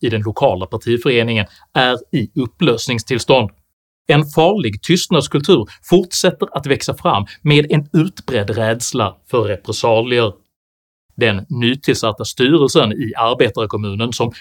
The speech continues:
domineras av personer med starka personliga kopplingar till studieförbundet, kräver nu att Botkyrka kommuns bidragsregemente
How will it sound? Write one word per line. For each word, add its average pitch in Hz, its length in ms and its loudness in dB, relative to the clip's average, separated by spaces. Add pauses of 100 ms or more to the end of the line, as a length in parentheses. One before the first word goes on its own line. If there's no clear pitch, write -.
domineras 156 680 4
av - 160 2
personer 123 380 2
med 113 100 2
starka 165 520 -2
personliga 113 680 0
kopplingar 147 580 2
till 110 220 -2
studieförbundet, 127 840 0 (420)
kräver 175 320 4
nu 107 280 0
att 120 160 -4
Botkyrka 127 600 -2
kommuns 120 500 -2
bidragsregemente 127 1300 0